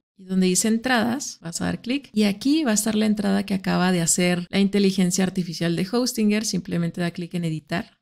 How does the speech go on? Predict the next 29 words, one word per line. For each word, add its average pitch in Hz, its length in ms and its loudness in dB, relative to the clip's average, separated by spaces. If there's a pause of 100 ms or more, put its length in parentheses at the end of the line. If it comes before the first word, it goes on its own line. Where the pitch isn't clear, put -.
(320)
Y 208 120 0
aquí 233 500 0
pues 190 160 0
le 180 80 2
asignas 185 480 2
la 185 160 0
categoría 175 880 0
que 185 160 -2
quieras 240 640 0
y 214 80 -4
en 214 80 4
imagen 214 480 4
destacada 247 600 -2
le 247 120 -2
das 196 180 -2
clic 208 160 -4
en 214 120 0
reemplazar 196 800 0
y - 60 -10
vas 196 220 0
a 226 60 0
subir 214 280 4
una 214 140 6
imagen 202 720 4
bonita 190 560 4
que 190 140 -4
corresponda 175 800 -4
a 175 120 -6
México. 196 580 -2